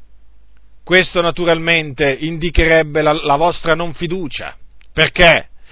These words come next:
Perché se voi aveste veramente fiducia nell'opera di Gesù Cristo, nell'opera di redenzione compiuta a Gesù Cristo, voi avreste sicuramente cessato di confidare nella cosiddetta opera di redenzione compiuta da Maria.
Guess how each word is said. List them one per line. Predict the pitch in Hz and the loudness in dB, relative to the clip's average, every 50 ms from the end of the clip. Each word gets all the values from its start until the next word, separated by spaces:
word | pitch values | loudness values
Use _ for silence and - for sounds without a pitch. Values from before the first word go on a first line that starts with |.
| - - - - | -18 -18 -8 -2
Perché | - 147 156 - 196 180 | 0 0 2 2 0 0
se | - 208 202 | 2 2 0
voi | 190 196 226 240 | 2 4 6 6
aveste | 226 214 208 220 240 - - - 214 | 6 6 6 6 4 4 4 2 2
veramente | 214 214 208 202 202 214 240 240 202 233 220 | 4 4 4 4 4 4 2 2 2 0 0
fiducia | - 240 226 196 247 247 220 185 143 - 185 156 | 0 0 0 0 0 0 0 -2 0 2 2 2
nell'opera | 143 147 160 160 156 151 156 185 226 226 196 214 208 214 | 2 2 0 0 0 2 6 6 6 6 6 4 2 2
di | 208 208 | 2 0
Gesù | 165 131 - 208 175 208 | 0 2 2 2 2 0
Cristo, | 196 196 214 240 233 - - 196 | -2 0 0 0 0 0 -2 -2
nell'opera | 185 185 180 185 185 180 190 185 | 0 2 4 4 4 4 4 2
di | 180 190 | 2 2
redenzione | 185 190 180 190 185 160 - 247 240 220 196 | 2 2 0 0 -2 0 2 2 4 4 4
compiuta | 196 202 185 165 247 214 220 | 0 0 -2 -2 -2 0 0
a | 196 | 0
Gesù | 175 196 175 185 | 0 0 -2 -2
Cristo, | 170 180 214 269 294 - - - 285 262 233 - - - - - - - - - | -2 2 2 2 2 2 0 0 0 0 0 -2 -4 -18 -18 -18 -16 -16 -16 -10
voi | 104 123 143 151 165 196 220 202 - - - - - - - | -4 0 2 2 2 2 2 0 -4 -10 -18 -20 -20 -20 -10
avreste | - - 131 135 139 185 220 214 - - 220 185 | -4 -2 -2 0 2 4 2 2 2 0 -2 -2
sicuramente | - - 214 170 214 190 160 151 151 170 202 226 220 - 220 202 | -2 -2 -4 -4 -2 0 0 0 2 2 2 2 0 -2 -4 -2
cessato | - - 160 143 - - 185 175 180 180 180 156 190 185 - - - - | 0 0 0 0 2 4 6 6 6 6 4 2 -2 -6 -6 -8 -10 -6
di | 123 156 165 - | -4 -4 -4 0
confidare | - 208 226 226 - - 196 185 156 160 156 147 147 143 139 143 139 135 - - - - - - - - - - | 2 2 2 2 2 -4 -2 4 6 6 8 8 6 6 4 2 0 0 -2 -8 -20 -20 -20 -20 -20 -20 -20 -20
nella | 104 113 131 165 180 175 170 170 175 170 165 - | -12 -4 2 2 4 4 4 4 4 2 2 2
cosiddetta | - 156 135 143 156 139 190 196 - - 175 175 | 0 -4 -4 -4 -4 0 0 0 2 4 4 4
opera | 185 165 190 165 165 | 4 4 2 0 0
di | 160 160 156 | 0 0 0
redenzione | 160 175 170 170 165 143 - - 151 143 139 139 131 | 0 0 0 -2 -6 -6 -6 -4 -2 -2 -2 -4 -4
compiuta | - 156 147 127 - 147 147 131 147 | -4 -4 -4 -4 -6 -6 -4 -2 -2
da | 139 147 | -2 0
Maria. | 143 143 131 127 113 - - - - - | -2 -2 -4 -4 -6 -8 -8 -10 -14 -16